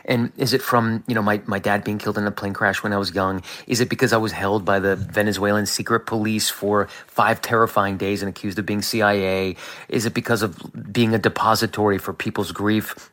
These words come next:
in my day-to-day job for so many years? I, I don't know. And I don't know if it matters. But going to these altered states through breath work and psychedelics helped me excavate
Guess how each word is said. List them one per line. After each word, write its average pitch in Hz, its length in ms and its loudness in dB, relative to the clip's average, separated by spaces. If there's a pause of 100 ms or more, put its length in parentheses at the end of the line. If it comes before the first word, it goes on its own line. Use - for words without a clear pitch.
(100)
in 117 100 0
my 107 140 4
day-to-day 101 420 2
job 113 480 2 (220)
for 117 100 -2
so 113 200 2
many 101 140 0
years? 98 260 -4
I, 170 180 4
I 139 100 0
don't 147 220 2
know. 123 240 4
And 127 140 4
I 151 100 4
don't 185 140 2
know 175 100 4
if 143 120 0
it - 120 -6
matters. - 480 0 (440)
But 131 220 2
going 170 380 6
to 143 140 0
these 117 200 2
altered 113 460 0
states 95 420 0
through 131 440 4 (280)
breath 120 320 2
work 123 280 4
and 123 180 4
psychedelics 98 800 0 (300)
helped 131 260 2
me 127 220 0
excavate 101 640 -2